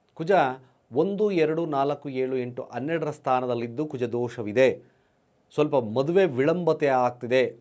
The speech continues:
ಅಂತಕ್ಕಂಥವ್ರಿಗೆ, ಅಥವಾ ಕುಜ ಒಂದು, ಎರಡು, ನಾಲ್ಕು, ಏಳು, ಎಂಟು, ಹನ್ನೆರಡರ ಸ್ಥಾನದಲ್ಲಿ ಅಂದರೆ ಆ ಮನೆಗಳಲ್ಲಿ ಕೂತನಿದ್ದಾನೆ, ಕುಜದೋಷವಿದೆ, ಕುಜದೋಷವಿದೆ ಅಂತಕ್ಕಂಥ ಎಲ್ಲ ಮ-, ಮನುಜರಿಗೂ ಮಹಿಳೆಯರಿಗೂ ಕೂಡ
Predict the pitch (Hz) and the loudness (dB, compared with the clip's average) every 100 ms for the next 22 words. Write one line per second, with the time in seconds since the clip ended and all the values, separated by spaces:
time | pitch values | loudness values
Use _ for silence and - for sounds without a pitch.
0 | _ 113 120 - 120 113 123 117 135 147 | _ -8 -8 -6 -8 -2 -2 0 0 0
1 | 143 _ 107 120 120 139 139 143 120 139 | -4 _ -8 -4 -4 -2 2 2 2 -2
2 | 147 147 135 135 131 127 131 123 127 123 | -2 0 0 -2 -2 -2 -2 -4 -6 -4
3 | 123 117 113 120 90 131 165 151 143 - | -2 -4 -6 -8 -6 -4 -2 0 -4 -2
4 | 131 131 123 117 123 123 - 113 127 113 | -2 0 -4 -2 -4 -4 -6 -2 2 2
5 | 113 110 147 151 139 120 120 120 113 101 | 0 -2 -2 -2 -2 -6 -6 -6 -4 -4
6 | 110 123 131 - - _ - 120 143 170 | -2 -2 -4 -10 -20 _ -12 -2 2 2
7 | 165 143 123 107 95 117 139 185 190 165 | 0 -4 -2 -4 -4 -4 2 4 4 0
8 | 147 131 123 113 - 113 113 110 104 _ | -2 -2 -2 -4 -10 -14 -8 -6 -8 _
9 | 104 98 101 87 117 165 185 190 180 123 | -10 -4 -4 -4 -4 -4 -2 2 4 2
10 | - _ _ 113 110 107 104 101 113 151 | -4 _ _ -12 -8 -6 -8 -10 -4 -2
11 | 170 160 143 143 120 117 131 185 165 147 | 0 0 0 -4 -4 -4 0 2 2 -2
12 | 139 135 | -6 -4